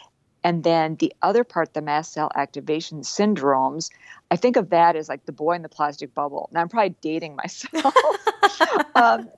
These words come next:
Speaker 1: because a lot of people are gonna be going, "The boy in the
Speaker 2: What?
Speaker 1: plastic bubble, what's that?"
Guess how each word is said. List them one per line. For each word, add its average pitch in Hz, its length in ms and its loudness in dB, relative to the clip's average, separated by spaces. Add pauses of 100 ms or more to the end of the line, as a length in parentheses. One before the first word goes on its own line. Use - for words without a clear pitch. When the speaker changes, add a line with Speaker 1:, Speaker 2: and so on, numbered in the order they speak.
(240)
Speaker 1:
because 294 220 4
a 254 60 2
lot 233 200 4
of 226 60 0
people 226 200 -4
are 214 40 -4
gonna 208 140 -8
be 196 100 -4
going, 175 300 -2
"The 208 80 -8
boy 185 200 -4
in 440 80 -6
the - 20 -10
Speaker 2:
What? 240 140 -8
Speaker 1:
plastic 214 360 -4
bubble, 214 340 0
what's 214 280 -4
that?" - 340 0